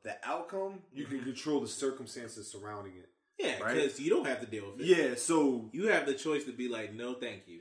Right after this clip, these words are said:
Speaker 1: Yeah, so if you genuinely have an issue with him being back on television, you have a lot of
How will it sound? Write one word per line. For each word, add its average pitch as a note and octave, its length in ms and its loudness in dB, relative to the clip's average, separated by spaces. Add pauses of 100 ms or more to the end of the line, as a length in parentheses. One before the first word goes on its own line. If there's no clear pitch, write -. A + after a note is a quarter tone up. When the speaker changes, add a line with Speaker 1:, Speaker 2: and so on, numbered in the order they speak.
(140)
Speaker 1:
Yeah, B2+ 240 2 (180)
so C#3 480 4 (340)
if A3 340 2 (380)
you C#3 300 -6
genuinely B2 1200 -4 (360)
have B2 180 -8
an A2 100 -12
issue B2+ 340 -6
with G#2 200 -10
him A#2 340 -12
being G#2+ 220 -12
back A2 260 -8
on G2 100 -14
television, G#2+ 680 -10 (260)
you B2+ 120 -4
have E3+ 180 -4
a D#3 40 -10
lot D#3+ 200 -6
of - 80 -14